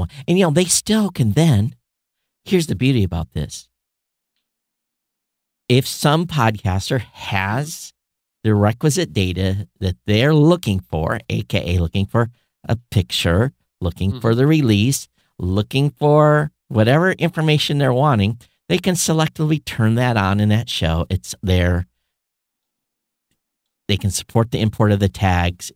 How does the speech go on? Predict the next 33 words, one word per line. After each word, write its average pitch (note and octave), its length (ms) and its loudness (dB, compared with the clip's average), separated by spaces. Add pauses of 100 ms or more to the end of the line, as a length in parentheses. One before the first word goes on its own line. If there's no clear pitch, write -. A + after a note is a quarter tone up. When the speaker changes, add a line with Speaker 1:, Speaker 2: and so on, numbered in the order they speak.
Speaker 1:
There's F2 280 -2
no, G#2+ 500 4 (340)
you F#2+ 60 2
don't F#2+ 60 4
have A2+ 120 2
to C3+ 80 -2
go B2+ 100 2
to C3 160 -4
Apple A#2+ 220 -2
Podcasts G2 880 -2
and D#2 160 -12
enter G#2+ 220 2
this C3 200 0
information G#2+ 760 -2
for - 160 -12
every G2 280 -4
episode G#2+ 800 0
and F2+ 100 -4
blah, G#2 160 -4
blah. A#2 140 -6 (440)
You D#3+ 120 0
know, A2 140 2
maybe G#2+ 280 2
there's F3 200 0
some D#3+ 140 -4
legal D#3+ 240 0
things B2 340 -6
that A#2+ 100 -8
they G#2 100 -4
can't C3 380 -2
do E2 140 -6
that. F2 280 -8 (760)
Speaker 2:
Right. A#2 220 -18